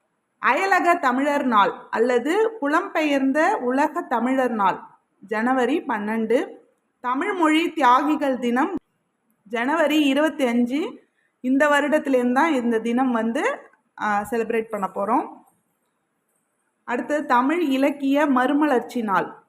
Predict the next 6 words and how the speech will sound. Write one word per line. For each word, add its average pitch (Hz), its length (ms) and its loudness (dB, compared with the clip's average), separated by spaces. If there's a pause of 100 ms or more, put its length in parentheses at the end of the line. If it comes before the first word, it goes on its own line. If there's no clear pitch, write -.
(260)
பிப்ரவரி 262 600 0
பத்தொம்போது, 220 680 -2 (560)
உவேசா 254 640 2
பிறந்த 226 320 -2
நாள் 202 240 0
அன்னைக்கு. 185 560 -6